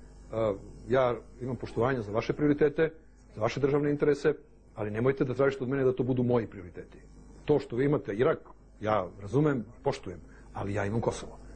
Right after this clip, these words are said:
Znači, kao što ja vas uvažavam, uvažavajte i vi mene. Biće teško, ali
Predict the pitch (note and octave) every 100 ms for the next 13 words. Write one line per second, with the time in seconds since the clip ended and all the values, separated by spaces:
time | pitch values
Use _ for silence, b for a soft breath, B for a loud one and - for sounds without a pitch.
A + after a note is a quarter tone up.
0 | B - - - G#2 F#2+ - - - A#2+
1 | - C3+ D#3+ D#3 D3 D3 D3+ D3 A2+ G2
2 | A#2 G#2+ A2 - A#2 D#2+ C3 F3+ - -
3 | B B B B B - - - F#3 -
4 | C3 C#3+ - F#3 E3 D3+ C#3+